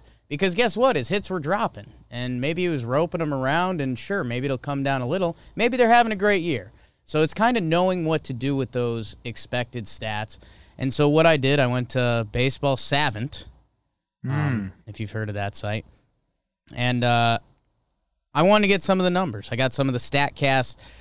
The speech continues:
Speaker 1: uh, and I looked at some different things. I looked at, uh, I did some pitchers and some hitters, baseball. Figured you guys might like that. Uh, and I was looking at the different expected batting stats between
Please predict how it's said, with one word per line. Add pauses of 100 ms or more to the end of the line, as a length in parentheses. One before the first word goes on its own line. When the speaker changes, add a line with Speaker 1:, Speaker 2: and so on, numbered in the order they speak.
(220)
Speaker 1:
uh, (100)
and
I
looked
at
some
different
things.
I
looked
at, (600)
uh,
I
did
some
pitchers
and
some
hitters, (180)
baseball. (560)
Figured
you
guys
might
like
that. (560)
Uh, (240)
and
I
was
looking
at
the
different (100)
expected
batting
stats
between